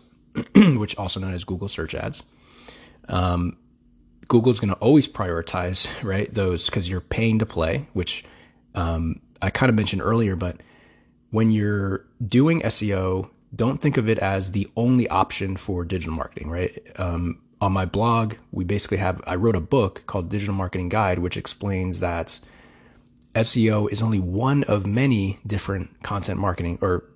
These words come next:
different digital marketing strategies that include content marketing, that includes, there's also paid ads, there's P P C, there's Facebook ads, there's Meta ads, right? All these different paid media strategies.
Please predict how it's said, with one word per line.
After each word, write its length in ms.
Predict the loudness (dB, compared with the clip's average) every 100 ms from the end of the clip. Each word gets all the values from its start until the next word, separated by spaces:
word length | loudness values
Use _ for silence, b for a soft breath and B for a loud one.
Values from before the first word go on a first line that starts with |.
| -2
different 380 | 0 0 -4 -2
digital 240 | -2 0
marketing 280 | 0 0 -4
strategies 640 | -2 -2 0 -2 -2 -4 B B B B -6
that 140 | -4
include 440 | 0 4 6 4
content 340 | 0 -6 -4 -2
marketing, 440 | -2 0 -2 -2
that 140 | -2 -4
includes, 640 | -6 -2 0 0 -4 -12 -6
there's 200 | -4 -2
also 320 | -2 0 -2
paid 280 | -2 -2 0
ads, 400 | 0 -2 -4 -4
there's 140 | -6
P 140 | -4 -4
P 100 | -4
C, 280 | -2 -2
there's 180 | -2 -4
Facebook 400 | -2 -2 -2 -4
ads, 260 | -2 -2 -4
there's 160 | -6
Meta 240 | -2 -2 -2
ads, 280 | -4 -6 -4
right? 160 | -4
All 120 | -2 -2
these 220 | -2 -4 B B B -6
different 260 | -4 -2
paid 200 | -2 0
media 240 | 0 -2 -2
strategies. 560 | 0 0 0 -2 -2